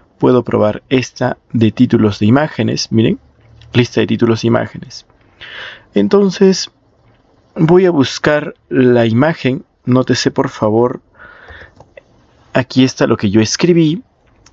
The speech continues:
Y aquí está lo que, aquí está el icono universal de imágenes. Entonces voy a hacer clic ahí. Y me aparece tres opciones. Insertar imágenes desde un archivo, es decir, examinar archivos que yo tengo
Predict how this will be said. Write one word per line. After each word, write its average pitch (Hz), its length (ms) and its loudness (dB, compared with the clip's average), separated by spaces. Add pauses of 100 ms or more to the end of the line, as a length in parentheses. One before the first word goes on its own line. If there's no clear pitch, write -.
(160)
Y 139 160 4
aquí 123 260 2
está 131 320 0
lo 120 260 0
que, 90 500 -6 (680)
aquí - 220 -2
está 160 180 0
el 175 80 4
icono 135 280 2
universal 120 540 2
de 117 60 -2
imágenes. 135 640 -4 (360)
Entonces 123 180 0
voy 185 160 2
a - 20 4
hacer 160 220 0
clic 139 260 0
ahí. 131 260 -2 (1000)
Y 196 60 2
me 180 80 4
aparece 165 320 0
tres 160 200 -4
opciones. 113 680 -2
Insertar 120 480 0
imágenes 113 400 -2
desde 104 140 0
un 120 80 4
archivo, 147 560 0 (360)
es 135 220 -6
decir, 135 420 2
examinar 139 560 0
archivos 160 440 0
que 127 120 2
yo 131 160 4
tengo 147 580 0